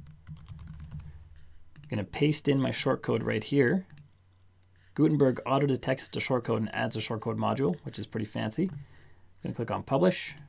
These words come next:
and then Publish again. Click on View Post. I command clicked or control clicked again to open this in a new page or new tab. I'm gonna quickly fill out this form.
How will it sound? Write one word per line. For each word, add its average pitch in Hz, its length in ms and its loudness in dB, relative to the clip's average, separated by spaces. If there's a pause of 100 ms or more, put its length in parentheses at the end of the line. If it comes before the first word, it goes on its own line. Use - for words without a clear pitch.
(400)
and - 120 -6
then 104 100 -4
Publish 113 320 -2
again. 180 320 2 (1400)
Click 127 140 0
on 107 160 2
View 127 160 2
Post. 156 540 2 (120)
I 113 120 -8
command 127 400 0
clicked 139 280 0
or - 60 -4
control 127 340 -2
clicked 139 300 -2
again 139 220 0
to 123 80 0
open 117 180 0
this 104 160 -2
in 110 100 -4
a 101 60 -4
new 104 240 -4
page 165 560 -2
or 107 80 -8
new 101 160 -4
tab. 151 340 0
I'm - 40 -20 (800)
gonna 117 160 0
quickly 131 320 2
fill 127 200 4
out 117 100 2
this - 160 -2
form. 160 640 2